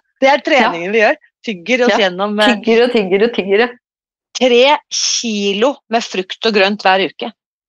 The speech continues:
Speaker 1: Har du
Speaker 2: Ja.
Speaker 1: tenkt på det?
Speaker 2: Ja, jeg sjekker Kiwi-appen min. Det er det jeg kjøper mest, ja. Jeg gikk, jeg byttet plass fra, eh, meieriprodukter til, eh, frukt og grønt, så jeg på,
Speaker 1: Ja.
Speaker 2: på en sånn app
Speaker 1: Nei,
Speaker 2: du kan
Speaker 1: nei.
Speaker 2: se hva du bruker pengene dine på.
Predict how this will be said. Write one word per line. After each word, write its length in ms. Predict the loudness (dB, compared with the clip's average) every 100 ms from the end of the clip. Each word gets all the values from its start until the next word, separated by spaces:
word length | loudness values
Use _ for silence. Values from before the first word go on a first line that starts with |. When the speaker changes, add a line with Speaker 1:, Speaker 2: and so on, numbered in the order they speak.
| _
Speaker 1:
Har 80 | 0
du 60 | 0
Speaker 2:
Ja. 20 |
Speaker 1:
tenkt 160 | 0
på 80 | 0
det? 80 | 0 -2 _ _ _ _ _ _ _
Speaker 2:
Ja, 140 | 0 2
jeg 140 | 2
sjekker 260 | 0 -2 -2
Kiwi-appen 560 | -2 0 -2 -2 -2
min. 220 | 0 0 -2 -12 _
Det 80 | 0
er 80 | 2
det 80 |
jeg 220 | 2 2 0
kjøper 240 | -4 -2
mest, 240 | -2 -4 -4
ja. 60 | -6 -6 _ _ _ _ _ _ _ _
Jeg 140 | 0 0
gikk, 160 | -2 -2
jeg 100 | -2
byttet 300 | -2 -2 -2
plass 240 | -2 -2
fra, 160 | -2 2 2 2 2
eh, 180 | 0 -4 -10 _
meieriprodukter 960 | -2 2 2 0 0 0 0 0 -2 0
til, 180 | 0 2 2
eh, 260 | 2 0 -4 -8
frukt 400 | -6 -4 -4 -4 0
og 80 | 2
grønt, 400 | 2 2 0 0
så 160 | 0
jeg 220 | 2 0 0
på, 140 | -2
Speaker 1:
Ja. 120 | 0 -4
Speaker 2:
på 240 | -4 -2
en 60 | -2
sånn 100 | 0
app 160 | -2
Speaker 1:
Nei, 140 | 0 0
Speaker 2:
du 80 | 2
kan 140 | 2
Speaker 1:
nei. 80 | 2
Speaker 2:
se 80 | 0
hva 140 | 2 2
du 60 |
bruker 240 | 0 0 0
pengene 240 | 0 0
dine 160 | -2 -2
på. 140 | -4